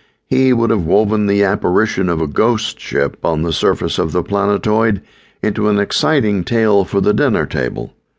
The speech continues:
and Dave Perry might have connected the fantasy with the other bizarre events of that first day. But it was Kathy, not the boy on duty that morning,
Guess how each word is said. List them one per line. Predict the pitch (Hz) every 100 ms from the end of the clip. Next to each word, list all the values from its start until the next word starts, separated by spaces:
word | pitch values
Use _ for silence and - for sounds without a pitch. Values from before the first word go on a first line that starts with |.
| _ _ _
and | - 151 131
Dave | 143 123 -
Perry | 113 67 92
might | 92 95 98
have | 95 -
connected | 95 113 117 98 85
the | 87
fantasy | 101 92 92 90 113 107 - - -
with | 98
the | 92
other | 123 139 131
bizarre | 98 95 107 131 127 107
events | 98 123 101 107 98
of | 90
that | 92 95 -
first | 98 95 95 -
day. | 78 64 50 - _ _ _ _ _ _ _ _ -
But | 82
it | 120
was | 120 151 143
Kathy, | - 151 135 - - - _ _
not | 82 90 95 -
the | 98
boy | 101 87 92 101
on | 95 98 82
duty | 101 107 101
that | 98 101
morning, | 85 82 55 50